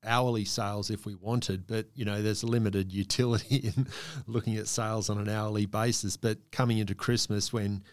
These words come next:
you know, you needed to make sure that you're clearing through the, the fresh prawns and the ham and the turkey, <laughs> uh, many of our team were looking at sales on an hourly basis. That, that's kind of what retail's about. Um, but look, I think you, you know, there is no shortage of data. You,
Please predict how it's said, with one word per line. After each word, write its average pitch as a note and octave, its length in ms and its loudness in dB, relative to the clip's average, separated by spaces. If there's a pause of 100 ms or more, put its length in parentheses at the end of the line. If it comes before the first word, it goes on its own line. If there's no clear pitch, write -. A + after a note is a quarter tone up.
(340)
you A#2 80 -10
know, G#2+ 60 -2
you G#2+ 120 0
needed G#2+ 300 2
to G#2+ 60 -4
make A2 200 0
sure G#2+ 280 0
that G#2 100 0
you're G#2 240 0
clearing A2 460 2
through G#2+ 280 2
the, G2 220 -2 (340)
the G#2+ 60 -8
fresh - 320 0
prawns A2+ 460 2
and G#2 100 0
the G#2 60 0
ham A2+ 340 6
and - 80 4
the G#2+ 80 6
turkey, B2 460 10 (840)
<laughs> - 100 -14
uh, A2+ 300 2
many B2 260 4
of G#2+ 100 0
our G#2+ 120 -2
team A2 300 2
were A#2 180 4
looking A#2 280 2
at F#2 120 -2
sales G2 400 -2
on G2 60 -2
an F#2+ 120 -4
hourly G2+ 340 -4
basis. G2+ 500 -6
That, - 260 -6
that's G#2+ 220 -6
kind G2+ 180 -4
of F#2+ 80 -2
what G2+ 220 -2 (140)
retail's G#2 560 -2
about. G2+ 520 -6 (140)
Um, G2+ 360 -2 (640)
but A#2 220 0
look, C3+ 180 6
I B2 60 8
think B2 300 4
you, A2 200 6
you A#2+ 140 -4
know, G#2 140 0
there G#2+ 140 2
is G#2+ 120 0
no A2+ 140 2
shortage G#2 380 0
of F#2 140 -6
data. A2 380 -2
You, G2 440 0